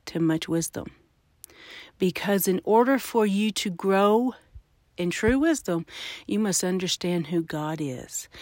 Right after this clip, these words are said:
You will never understand fully who God is, but you must re-, reverence him above man, especially. He is the ruler of all the universe.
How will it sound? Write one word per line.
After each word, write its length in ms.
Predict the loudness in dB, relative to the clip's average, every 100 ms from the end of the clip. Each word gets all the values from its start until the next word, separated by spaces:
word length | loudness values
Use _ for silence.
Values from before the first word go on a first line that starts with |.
| -16 -2
You 100 | 2
will 100 | 4
never 340 | 6 6 6
understand 520 | 6 4 4 4 4
fully 540 | 4 8 10 12 10 8
who 200 | 4 2
God 360 | 6 6 6
is, 380 | 4 2 2 -2 -6 -10 0
but 200 | 2 2
you 60 |
must 260 | 2 2 2
re-, 220 | 2 2 6
reverence 560 | 8 8 6 2 2
him 240 | 2 4 4
above 340 | 2 -2 -2
man, 400 | 0 0 0 -4 -16 _ _ _ _
especially. 640 | -6 -2 0 0 -2 -6 -12 _ _ _ _ _ _ _ _ _ _ _ _ -20 -20 -16 -16 -16
He 340 | 2 6 6 6
is 200 | 2 2
the 360 | 2 4 2 0
ruler 580 | 0 2 2 2 0 -6 _ _ _ -20 _ _ _ _ _ _ _ _
of 160 | -6 -2
all 160 | 0
the 120 | 0 -2
universe. 600 | -2 -4 -6 -6 -8